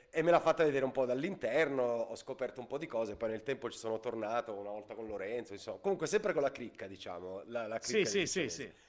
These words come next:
Speaker 1: Ora, qui, eh, qua mi interessa il racconto personale, oltre il pezzo, nel senso che ovviamente tu lavori fin dall'inizio con Claudio e quindi, eh,
Speaker 2: Certo.
Speaker 1: cioè, dimmi il tuo arrivo a Riccione e prima di arrivare a Riccione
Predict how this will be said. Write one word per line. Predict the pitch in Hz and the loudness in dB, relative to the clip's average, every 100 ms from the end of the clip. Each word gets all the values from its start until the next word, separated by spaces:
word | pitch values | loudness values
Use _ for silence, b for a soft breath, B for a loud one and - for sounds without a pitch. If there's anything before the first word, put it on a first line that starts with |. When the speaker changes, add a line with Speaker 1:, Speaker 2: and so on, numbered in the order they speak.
| b b b | b b b
Speaker 1:
Ora, | 214 139 - - - b b b _ | 0 0 -4 -16 -20 b b b _
qui, | - 220 170 | -6 -4 0
eh, | 135 127 127 123 | 0 2 0 2
qua | 151 143 | 4 4
mi | |
interessa | 135 131 123 123 | 4 2 2 0
il | |
racconto | - 120 110 | -2 -4 -8
personale, | 113 101 - 127 117 107 | -8 -8 -4 -2 -2 -4
oltre | 104 110 - 110 | -6 -8 -8 -10
il | |
pezzo, | 104 110 98 - | -8 -8 -6 -6
nel | 120 | -8
senso | 127 113 101 | -6 -10 -6
che | 127 110 b b b b | -4 -4 b b b b
ovviamente | - 92 113 127 131 104 104 92 | -16 -12 -4 2 2 0 -8 -10
tu | 131 113 95 | -10 -8 -8
lavori | 95 110 120 101 | -8 -4 -4 -4
fin | 117 | -8
dall'inizio | 110 107 127 117 98 | -8 -6 -6 -6 -6
con | 107 127 | -6 -6
Claudio | 135 101 98 120 143 | -6 -6 -8 -2 -2
e | |
quindi, | 113 117 123 131 135 - | -2 -6 -4 -6 -8 -16
eh, | 113 113 | -18 -8
Speaker 2:
Certo. | 151 92 | -8 -8
Speaker 1:
cioè, | - 139 | -12 -12
dimmi | 131 208 226 226 - 151 | -10 -10 -8 -10 -10 -14
il | 135 | -14
tuo | - 180 156 | -8 0 2
arrivo | 143 139 147 135 113 | 2 0 -4 -4 -4
a | |
Riccione | 113 113 - 180 147 123 | -6 -8 -2 0 0 -2
e | 123 | -8
prima | - 160 190 160 139 | -10 -10 -8 -6 -6
di | 127 | -4
arrivare | 127 117 127 123 | -8 -6 -8 -8
a | 117 | -8
Riccione | 113 - 135 139 123 | -12 -8 -4 -4 -4